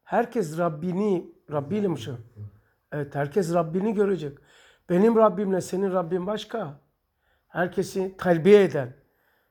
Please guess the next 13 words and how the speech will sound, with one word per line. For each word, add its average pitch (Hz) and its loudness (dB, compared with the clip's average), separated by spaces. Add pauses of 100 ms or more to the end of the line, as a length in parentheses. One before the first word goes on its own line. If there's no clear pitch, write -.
(100)
yani 165 -4
nimetle, 185 -2
beni 185 2
nimetleriyle 175 0
donattığı 165 0
senin 160 -6
aynı 202 -4
değil. 240 -12 (440)
Maddi 175 -4
ve 180 0
manevi 165 2
nimetlerimiz 170 -2
farklıdır. 214 -4